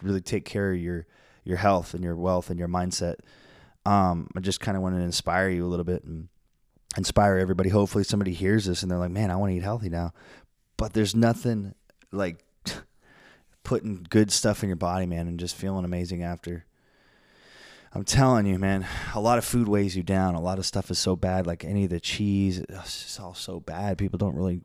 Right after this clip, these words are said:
realize how bad it is for you over time, you know. It just stays on, it stays in you and stays on you. So, you know, pack your meals full of salad, man. Eat tons of spinach. Eat a lot of romaine salad.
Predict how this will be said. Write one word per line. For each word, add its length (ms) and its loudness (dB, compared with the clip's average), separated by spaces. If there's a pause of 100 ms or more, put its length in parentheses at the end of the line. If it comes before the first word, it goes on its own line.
realize 420 6
how 80 0
bad 300 2
it 100 2
is 140 -2
for 140 -10
you 260 -6 (440)
over 240 6
time, 480 2
you 80 -2
know. 360 -2
It 100 -4
just 180 -4
stays 360 2
on, 240 2
it 80 -4
stays 340 4
in 180 4
you 140 4
and 100 0
stays 260 2
on 260 4
you. 220 0 (1040)
So, 580 4 (1400)
you 140 -2
know, 120 2
pack 380 4
your 160 6
meals 300 6
full 200 -2
of 80 -2
salad, 380 4
man. 80 2
Eat 180 0
tons 240 2
of 80 -2
spinach. 560 4
Eat 140 2
a 60 2
lot 240 2
of 180 -2 (140)
romaine 440 6
salad. 540 2